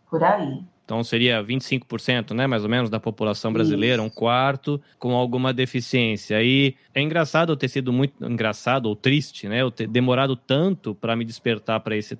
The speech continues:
Speaker 2: essa temática, mas que eu me lembro dos meus círculos de convívio, em quarenta anos de vida, eu não convivi de maneira próxima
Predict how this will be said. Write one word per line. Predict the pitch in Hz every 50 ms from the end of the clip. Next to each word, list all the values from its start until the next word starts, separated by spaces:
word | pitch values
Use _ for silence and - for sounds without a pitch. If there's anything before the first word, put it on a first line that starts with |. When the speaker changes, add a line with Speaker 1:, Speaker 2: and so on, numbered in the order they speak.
| -
Speaker 2:
essa | - 117 - 117 113
temática, | - 107 104 135 170 185 151 - - -
mas | 113 120 131 143 139 - _ _ _
que | - 175
eu | 214
me | 233 220
lembro | 180 147 151 170 196 180 139 139 127
dos | 123 131
meus | 131 143 147 139
círculos | - - 156 160 160 - 143 139 131 117
de | 117 131 123
convívio, | - - 131 127 120 110 104 113 127 151 165 143 113 110
em | 117 120 120
quarenta | - 139 139 139 165 208 214 196 165
anos | 147 143 139 117
de | 107 117
vida, | 110 98 110 139 170 170 127 120
eu | 123 139
não | 165 180
convivi | - 214 214 208 202 165 151 175 185 170 151 - - _ _ _
de | - 135 123 127 131 131
maneira | 135 147 143 147 147 147 143
próxima | - _ - 135 135 143 156 151 - - 160 165 180 175